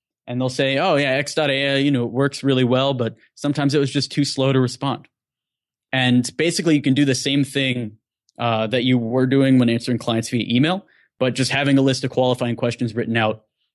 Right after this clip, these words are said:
um, over the phone and start writing bullet points there. So, for instance, you know, for that hypothetical pushback, could be like, "Oh, yeah, X dot A I is really slow. Well, Calendly, you can book immediately. You just click on your calendar and it's done."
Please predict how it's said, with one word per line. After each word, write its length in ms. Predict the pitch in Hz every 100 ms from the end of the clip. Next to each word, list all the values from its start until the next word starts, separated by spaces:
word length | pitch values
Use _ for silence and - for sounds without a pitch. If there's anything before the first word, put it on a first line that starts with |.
| -
um, 160 | 117 120
over 200 | 120 120
the 60 |
phone 380 | 110 120 139 165
and 120 | - 127
start 200 | 143 135
writing 240 | 139 120
bullet 240 | 123 120
points 340 | 113 101 98 - _ _ -
there. 240 | 101 120 _ _ _
So, 200 | - 123
for 160 | 117 135
instance, 460 | 131 131 117 -
you 60 | 127
know, 80 | 110
for 120 | 123
that 260 | 135 139 - _ _ _ _ -
hypothetical 520 | 131 127 170 175 135
pushback, 560 | - 113 - 113 110 - _ _ _ _ _ _ _ _ _ -
could 120 | 135
be 80 | 131
like, 280 | 123 120 _ - _
"Oh, 120 | 185
yeah, 120 | 202 170
X 180 | 143
dot 140 | 170 151
A 20 |
I 140 | 147
is 140 | 143 131
really 180 | 139 131
slow. 280 | - 147
Well, 180 | 160 131
Calendly, 500 | 127 - 185 143 117
you 100 | 123
can 160 | 127 123
book 160 | 127
immediately. 420 | 123 160 131 101 113
You 80 |
just 180 | 107 123
click 220 | - 139
on 100 | 123
your 100 | 113
calendar 400 | 101 135 135 113
and 100 | 107
it's 120 | 107 -
done." 260 | 139 104